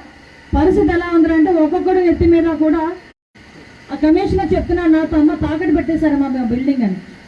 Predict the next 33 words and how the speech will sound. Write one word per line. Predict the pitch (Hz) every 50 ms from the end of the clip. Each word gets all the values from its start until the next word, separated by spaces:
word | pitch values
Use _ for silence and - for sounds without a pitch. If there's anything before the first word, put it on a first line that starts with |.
| - - - - - 349 359 - - - - - - - -
So | 330
అంటే | 320 349 320 427 392
ఇలాంటి | 339 330 359 381 - - 403 -
తాకట్టు | - 339 339 359 339 339 -
పెట్టే | - - 311 311 -
సందర్భాలు | 320 349 330 339 349 330 381 381 -
చాలా | - - 302 311 330 359 359 349
ఉన్నాయి. | 311 285 247 208 170 170 165 - - - - - - - - -
ఇప్పుడు | - 226 302 311
అటువంటి | 302 302 403 403 403 381 415 302 311 339
పరిస్థితి | 359 359 359 381 - 381
నుంచి | 370 370 330 - - -
బయటికి | - 311 320 370 - 392 370 381
మనం | 349 339 330 320
రావడం | 311 294 294 302 320 330 285 349
ఒక | 320 311 294 302
ఎత్తు, | 311 302 - - 330 359 349 269 294 285 262 - - 240 - 240
ఎన్నో | 285 320 359 381 403 415 415
సమస్యలతో | - 381 359 381 381 - 392 370 349 285 370
ఉన్న | 359 359 349 359 320
గ్రామాలను | 247 269 277 302 330 349 359 359 349 349 330
అభివృద్ధి | 302 262 330 330 302 330 320 - 320
చేసుకోవడం | 311 302 - 311 311 311 294
ఒక | 285 277 -
ఎత్తు, | 302 285 - 302 320 339 - - - - - - - - -
అమరావతి | 262 277 320 392 392 392 403 403 403 359
నిర్మించుకోవడం | 349 330 330 359 359 311 - 339 339 320 320 311
ఒక | 302 302 302
ఎత్తు, | 302 - - 320 330 330 - - - - - - -
పోలవరం | 262 285 330 359 370 370 370 359 339
నిర్మించుకోవడం | 320 311 302 320 320 - - 311 302 285
ఒక | 269 254 247 233
ఎత్తు. | 226 208 - - -